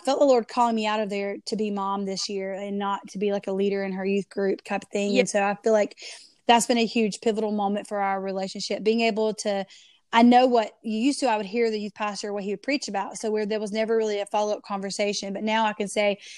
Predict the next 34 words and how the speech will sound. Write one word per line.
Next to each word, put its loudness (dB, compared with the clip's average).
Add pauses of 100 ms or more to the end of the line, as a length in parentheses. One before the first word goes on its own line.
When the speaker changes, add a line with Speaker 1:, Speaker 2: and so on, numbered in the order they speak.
(160)
Speaker 1:
"Hey, 6
what 6
did 2
you 0
hear 2
tonight?" -4
And, -4
you 0
know, 2
those 0
types -4
of -6
things, -2
and -2
really 6
hear 4
her 0
heart 4
and -4 (560)
her 6
frustrations 2
from -4
the -4
angle -2
of, -4
like, -6
mother-daughter, -2
like, -8
that 2
type -2
of, 2 (140)
you -2
know. 2
Speaker 2:
Mm-hmm. -2